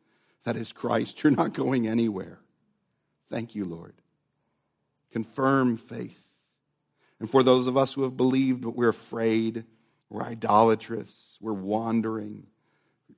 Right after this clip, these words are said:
Lord, bless us. Keep us. Keep us in your grace. Confirm to us the gift of faith that is given from the Spirit who proceeds from the Father and the Son.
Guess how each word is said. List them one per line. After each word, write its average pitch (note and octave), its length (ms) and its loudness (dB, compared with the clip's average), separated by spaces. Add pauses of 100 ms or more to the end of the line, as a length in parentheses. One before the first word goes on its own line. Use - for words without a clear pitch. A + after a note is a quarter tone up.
(260)
Lord, A2+ 240 -4
bless A#2+ 340 -8
us. - 340 -12 (720)
Keep - 340 -12
us. - 500 -20 (960)
Keep C3 220 -8
us A2+ 260 -10
in G#2+ 420 -4
your F#2+ 160 -8
grace. - 840 -12 (460)
Confirm A#2+ 400 2
to A#2+ 180 -2
us - 300 -6 (1200)
the G#2+ 60 -6
gift C#3+ 480 2
of B2 80 4
faith A#2+ 460 0
that A2+ 80 -6
is G#2+ 160 -6
given G#2+ 500 -4 (720)
from A2 200 2
the G#2 80 0
Spirit A2+ 440 -2
who A2 80 -10
proceeds G2+ 460 -10
from G#2 180 -10
the G#2 80 -12
Father F#2+ 400 -10
and F#2 260 -8
the E2 80 -18
Son. - 300 -20